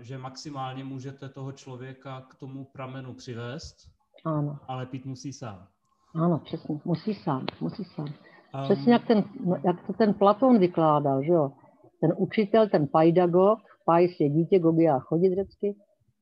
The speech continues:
Speaker 2: drapne toho kluka, který je chytrej, a vychází s ním z té jeskyně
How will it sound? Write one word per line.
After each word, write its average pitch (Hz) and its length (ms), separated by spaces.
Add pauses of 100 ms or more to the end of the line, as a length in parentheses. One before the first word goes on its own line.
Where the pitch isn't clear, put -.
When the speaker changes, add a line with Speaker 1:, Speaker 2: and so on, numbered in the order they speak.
(280)
Speaker 2:
drapne 202 500
toho 220 280
kluka, 208 340
který 208 360
je 160 60
chytrej, 208 800 (960)
a 160 100
vychází 220 680
s - 80
ním 226 220
z - 120
té 208 60
jeskyně 214 840